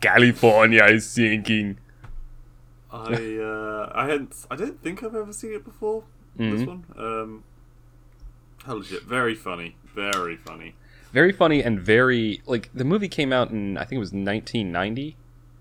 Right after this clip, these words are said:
Speaker 2: Yeah.
Speaker 1: Um, and so very early nineties, and it had that feel to it. Like,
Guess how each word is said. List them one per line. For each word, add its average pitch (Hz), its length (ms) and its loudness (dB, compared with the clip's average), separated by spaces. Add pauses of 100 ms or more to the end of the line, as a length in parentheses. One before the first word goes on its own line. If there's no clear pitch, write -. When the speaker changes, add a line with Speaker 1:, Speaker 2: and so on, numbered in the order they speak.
(200)
Speaker 2:
Yeah. 107 260 -12
Speaker 1:
Um, 90 580 0 (540)
and 117 160 -2
so 110 400 4 (360)
very 113 340 4
early 87 260 0
nineties, 82 540 -6 (400)
and 113 100 4
it 113 120 -4
had 123 280 4
that 110 180 2
feel 107 400 0
to 85 200 -8
it. - 180 -12 (380)
Like, - 460 -4